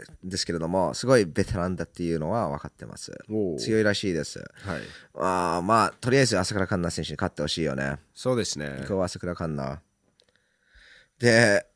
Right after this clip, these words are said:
Speaker 1: あお、これはすごいびっくりしました。えー、すごい、超、超ベテラン、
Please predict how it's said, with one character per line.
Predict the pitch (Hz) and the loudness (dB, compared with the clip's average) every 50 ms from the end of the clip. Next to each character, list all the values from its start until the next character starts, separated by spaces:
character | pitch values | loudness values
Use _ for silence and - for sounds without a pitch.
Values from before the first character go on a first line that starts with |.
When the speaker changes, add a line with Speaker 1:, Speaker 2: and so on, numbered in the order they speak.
| _ _ | _ _
Speaker 1:
あ | 107 113 110 110 | 4 6 6 8
お、 | 110 104 95 87 78 | 8 6 6 4 0
こ | - _ - 139 147 | -4 _ 4 8 10
れ | 156 165 | 10 12
は | 165 165 156 | 12 10 10
す | 147 - 143 | 8 6 8
ご | 147 147 | 8 8
い | 127 | 8
び | 98 104 | 8 4
っ | |
く | - - 107 | 2 2 2
り | 101 | 2
し | - - 92 | 2 2 2
ま | 92 90 | 2 2
し | - | 2
た。 | - 73 67 - - _ _ _ _ _ - | 2 0 0 0 -2 _ _ _ _ _ -6
え | 80 78 78 78 71 71 67 62 - | -2 -2 0 0 -2 -2 -2 -4 -6
ー、 | - _ _ _ _ _ _ _ _ _ _ _ _ _ _ _ _ _ _ _ - - | -10 _ _ _ _ _ _ _ _ _ _ _ _ _ _ _ _ _ _ _ -14 -8
す | - - 143 | -4 2 6
ご | 135 147 139 120 | 8 8 10 10
い、 | 110 104 110 104 - _ _ _ _ - | 8 8 6 4 2 _ _ _ _ -6
超、 | - - - 160 135 117 101 98 90 82 65 - - - - _ _ _ | -2 4 6 8 8 8 8 6 6 4 2 -2 -6 -12 -20 _ _ _
超 | - - - 208 185 175 147 117 98 85 - - _ - | 0 6 10 12 12 12 12 10 8 6 2 0 _ -4
ベ | 76 95 | -4 0
テ | - 104 95 | 2 4 4
ラ | 90 85 82 80 | 4 4 4 2
ン、 | 76 | 0